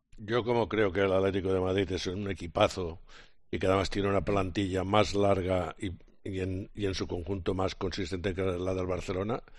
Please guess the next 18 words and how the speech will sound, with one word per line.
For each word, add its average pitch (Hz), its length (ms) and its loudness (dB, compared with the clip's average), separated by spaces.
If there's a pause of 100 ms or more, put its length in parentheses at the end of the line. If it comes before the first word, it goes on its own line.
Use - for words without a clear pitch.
(880)
tengo 123 400 2
la 107 240 0
sensación 110 840 0
de - 260 -2
que 98 100 -2
lo 95 140 -2
que 98 100 -2
le 98 80 2
ha 98 60 -2
faltado 107 380 2
al 98 80 2
Barça 104 260 2
es 120 80 0
contundencia, 90 800 -2
que 95 120 -4
es, - 360 -8
por 92 120 -6
utilizar 95 580 -2